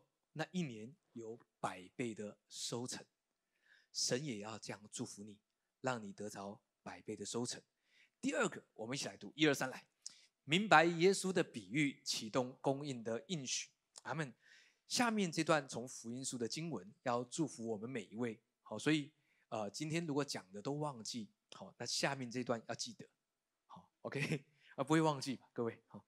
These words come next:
呃，你不会的，因为神赐给我们有一个美好的眼光。呃，圣经说，当你留心听，你的领悟就越多，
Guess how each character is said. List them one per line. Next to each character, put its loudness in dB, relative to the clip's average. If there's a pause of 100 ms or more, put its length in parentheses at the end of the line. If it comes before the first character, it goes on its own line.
(400)
呃， -6 (840)
你 -14
不 -6
会 -2
的， -10
因 -6
为 2
神 -6
赐 -4
给 -2
我 -2
们 -10
有 -12
一 -12
个 -6 (380)
美 -10
好 -8
的 -6
眼 -6
光。 -2 (500)
呃， -6
圣 -4
经 -4
说， 2 (300)
当 2
你 -6
留 -2
心 -2
听， -2 (240)
你 -14
的 -2
领 -10
悟 0
就 0
越 2
多， -2